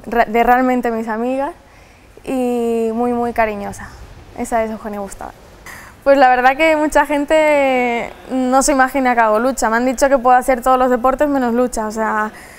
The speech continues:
es más, una anécdota que tengo es que en el, en la, en los Juegos Universitarios, eh, llegamos el equipo de gimnasia con el de lucha, bueno, gimnasia de México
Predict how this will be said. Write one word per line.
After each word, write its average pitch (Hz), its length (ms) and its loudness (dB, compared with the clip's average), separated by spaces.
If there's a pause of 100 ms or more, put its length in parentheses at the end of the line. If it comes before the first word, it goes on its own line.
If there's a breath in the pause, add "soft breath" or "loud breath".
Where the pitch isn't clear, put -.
(120 loud breath)
es 262 120 2
más, 269 240 4
una 262 140 2
anécdota 262 400 2
que 254 100 0
tengo 262 200 0
es 277 100 -2
que 247 440 0
en 233 200 -4
el, 226 260 -4
en 240 180 -2
la, 220 280 0
en 226 60 -2
los 226 100 -4
Juegos 254 260 0
Universitarios, 262 720 -2 (600 loud breath)
eh, 247 140 -2
llegamos 254 380 2
el 269 140 2
equipo 254 380 0
de 233 760 -2
gimnasia 254 560 -2
con 240 180 -4
el 226 180 -4
de 214 880 -4
lucha, 269 380 -4
bueno, 277 240 0
gimnasia 254 380 0
de 254 80 0
México 233 460 -6